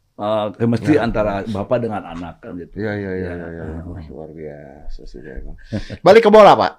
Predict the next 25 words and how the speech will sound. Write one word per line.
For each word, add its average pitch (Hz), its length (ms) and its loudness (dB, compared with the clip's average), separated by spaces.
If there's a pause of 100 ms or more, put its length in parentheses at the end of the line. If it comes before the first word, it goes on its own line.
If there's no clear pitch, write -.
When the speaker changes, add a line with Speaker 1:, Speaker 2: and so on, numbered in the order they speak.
Speaker 1:
Ya. - 140 -2
Speaker 2:
Kenapa, 226 360 2 (220)
kenapa 196 460 0 (220)
antara 160 400 -2
Luis 156 280 0
Milla 156 380 -4
sama 143 640 -8
Sinteyong, 135 640 -6
kenapa 190 360 -6
milih 170 300 -6
Sinteyong? 151 540 -6 (720)
Speaker 1:
Eh, 143 280 0
dulu 175 220 -4
saya 143 240 4
masuk 139 320 -2
itu 147 120 -4
kan 190 440 -4
peralihan. 104 640 2 (260)
Speaker 2:
Ah. 98 240 -6
Speaker 1:
Waktu 95 240 -10
itu 110 160 -10
Luis 98 220 -6
Milla, 101 480 -4 (640)
eh, 98 220 -8
banyak 95 360 -8